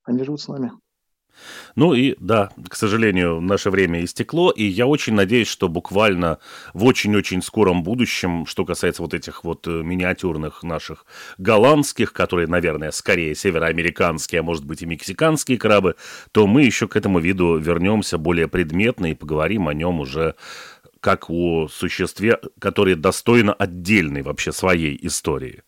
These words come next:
Speaker 1: Я тоже с этим, наверное, соглашусь, и хотелось бы в это верить, надеяться. То есть, может быть, у нас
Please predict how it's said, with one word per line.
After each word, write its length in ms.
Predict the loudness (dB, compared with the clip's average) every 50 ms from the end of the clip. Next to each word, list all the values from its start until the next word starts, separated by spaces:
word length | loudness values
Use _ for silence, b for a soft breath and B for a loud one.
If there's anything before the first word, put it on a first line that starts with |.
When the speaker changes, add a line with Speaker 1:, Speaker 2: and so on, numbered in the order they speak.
| _ _ _ -20 -20 _
Speaker 1:
Я 400 | -20 -16 -8 -2 2 2 2 2
тоже 320 | 0 -2 -2 -2 -2 -2
с 100 | -4 -4
этим, 260 | -6 -6 -4 -4 -4
наверное, 220 | -4 -4 -6 -8 -10
соглашусь, 540 | -8 -6 -4 -4 -4 -2 -4 -6 -6 -4 -8
и 80 | -8
хотелось 340 | -8 -8 -6 -4 -4 -4 -2
бы 120 | -2 -4
в 20 | -4
это 160 | -2 -2 -4
верить, 380 | -2 -2 -2 -4 -4 -8 -10 -8
надеяться. 560 | -8 -8 -8 -6 -2 -2 -2 -2 -2 -6 -14
То 180 | -16 -16 -16 -16
есть, 280 | -16 -16 -16 -20 -20 -14
может 320 | -8 -4 -4 -4 -4 -2
быть, 300 | -4 -6 -6 -6 -12 -14 -12
у 80 | -10 -8
нас 340 | -6 -8 -8 -10 -14 -20